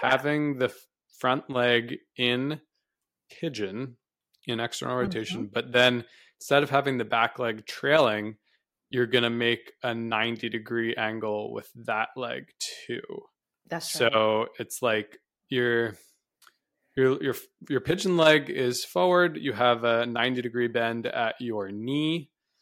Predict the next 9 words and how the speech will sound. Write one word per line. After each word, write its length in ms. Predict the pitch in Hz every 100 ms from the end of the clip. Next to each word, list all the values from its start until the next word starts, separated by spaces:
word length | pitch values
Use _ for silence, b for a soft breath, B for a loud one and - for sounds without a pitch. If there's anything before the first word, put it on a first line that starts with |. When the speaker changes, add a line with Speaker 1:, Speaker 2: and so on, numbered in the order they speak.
| _ _
Speaker 2:
on 120 | 143 143
the 60 |
front 260 | - 147 -
leg, 300 | 147 143 -
and 180 | 123 120
then 240 | 120 117 113
the, 340 | 110 113 - - _
the 40 | 104
back 420 | 127 127 123